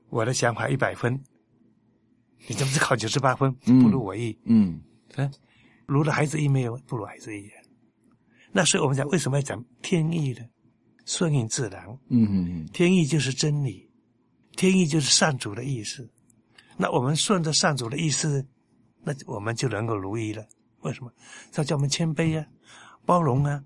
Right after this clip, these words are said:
Speaker 2: 嗯。
Speaker 1: 哎呀，这两个谦卑包容最容易做啊。我到老了还做不了谦卑啊。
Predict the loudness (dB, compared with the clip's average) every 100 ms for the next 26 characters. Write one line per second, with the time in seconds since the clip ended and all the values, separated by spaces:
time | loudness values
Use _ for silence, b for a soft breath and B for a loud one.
0 | 4 6 8 6 4 -2 -10 -10 -10 -10
1 | -10 -10 -10 -6 -4 -2 -2 -2 -4 0
2 | 0 0 -2 -2 -2 -2 0 -2 -4 _
3 | b b b -2 2 4 4 4 2 2
4 | 0 2 2 2 0 0 -2 0 0 0